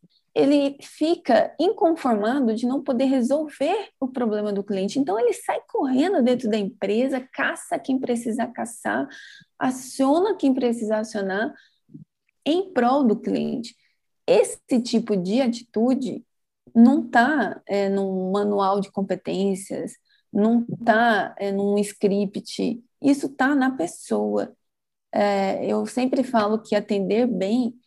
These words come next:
acima de qualquer coisa, é uma decisão. Então, se você decidir fazer aquilo, você vai correr atrás daquilo. E se você tiver esse inconformismo,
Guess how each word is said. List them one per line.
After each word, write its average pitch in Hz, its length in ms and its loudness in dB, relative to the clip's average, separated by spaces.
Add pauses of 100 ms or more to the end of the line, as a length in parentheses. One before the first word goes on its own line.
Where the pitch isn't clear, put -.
(240)
acima 247 440 -2
de 233 120 -2
qualquer 240 520 -4
coisa, 226 580 0
é 208 80 -2
uma 226 180 0
decisão. 233 760 0 (640)
Então, 240 520 0
se 247 260 -2
você 240 360 0
decidir 285 880 0
fazer 196 280 0
aquilo, 233 600 -2 (400)
você 202 320 0
vai 233 300 2
correr 302 220 0
atrás 370 520 -4
daquilo. - 400 -6 (680)
E 247 140 0
se 302 120 -4
você 370 300 2
tiver 214 240 2
esse 226 140 0
inconformismo, 233 1200 0